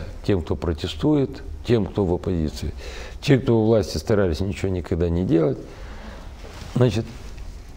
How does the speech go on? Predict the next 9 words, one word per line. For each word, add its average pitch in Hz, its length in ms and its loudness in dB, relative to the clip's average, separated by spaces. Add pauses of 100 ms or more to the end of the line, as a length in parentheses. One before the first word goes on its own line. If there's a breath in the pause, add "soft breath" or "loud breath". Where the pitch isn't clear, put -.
(1080 loud breath)
я 143 300 10
говорил, 147 640 6
говорю 139 580 4 (220)
и 85 100 4
буду 107 300 6
утверждать, 101 440 4
что - 160 0
единственный 113 460 4
вариант 123 380 4